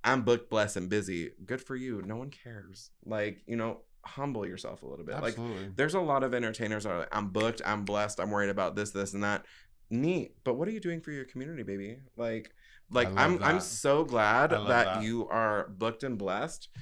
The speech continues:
Speaker 1: but what are you doing with those blessings?
Speaker 2: Because if it wasn't for that community that had, that was giving you the support that you're receiving, you wouldn't be anywhere.
Speaker 1: That part. And, you know, there's a lot of out, uh, queens that will come from out of town and think that they're gonna, like, run the show. But, like, you know, people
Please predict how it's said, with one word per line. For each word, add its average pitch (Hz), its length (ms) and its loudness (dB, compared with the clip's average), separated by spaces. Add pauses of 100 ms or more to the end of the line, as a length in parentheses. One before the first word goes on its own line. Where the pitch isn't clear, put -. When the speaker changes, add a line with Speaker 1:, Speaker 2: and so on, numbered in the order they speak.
(180)
Speaker 1:
but 120 80 4
what 131 160 2
are - 20 0
you 147 100 0
doing 123 200 0
with 113 80 -4
those 104 140 -4
blessings? - 480 -12 (200)
Speaker 2:
Because 127 240 -2
if 135 100 0
it 147 40 4
wasn't 139 280 0
for 156 80 -2
that 131 160 4
community 127 500 0
that 127 80 0
had, 113 240 0
that 113 80 -2
was 104 140 -6
giving 113 240 -2
you 117 80 -2
the 104 80 -6
support 101 380 -6
that 117 60 -8
you're 104 140 -8
receiving, 113 600 -6 (320)
you 113 100 -4
wouldn't 101 180 -2
be 131 100 -4
anywhere. 85 380 -8 (100)
Speaker 1:
That 147 160 2
part. - 240 -4 (320)
And, 127 120 -4
you 143 80 2
know, 135 140 2
there's 135 200 0
a 139 40 -4
lot 135 180 0
of 127 160 -2
out, 104 280 0
uh, 110 200 4 (120)
queens 127 200 -6
that 123 80 -2
will 110 80 -2
come 113 160 -6
from 113 140 -4
out 107 100 -2
of 101 80 -4
town 98 440 -8 (380)
and 107 160 -2
think 120 200 -2
that 117 180 -2
they're 113 100 -2
gonna, 107 220 -2
like, 101 200 -4
run 101 640 -4
the 107 100 -4
show. 113 220 0
But, 113 140 -2
like, 107 240 0
you 120 80 -2
know, 123 140 0
people 214 560 -2